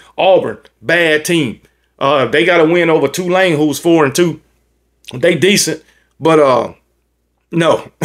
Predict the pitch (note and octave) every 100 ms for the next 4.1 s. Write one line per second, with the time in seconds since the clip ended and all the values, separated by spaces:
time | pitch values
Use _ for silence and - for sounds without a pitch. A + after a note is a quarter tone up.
0 | C3 - _ _ _ _ D#3+ D3+ C#3 F#3
1 | - D#3 G3 G3 - D#3 - _ _ _
2 | - F3+ E3+ D3+ F#3 - - - F3 F3
3 | - F3 E3+ E3+ D#3 - D#3+ C#3+ - -
4 | -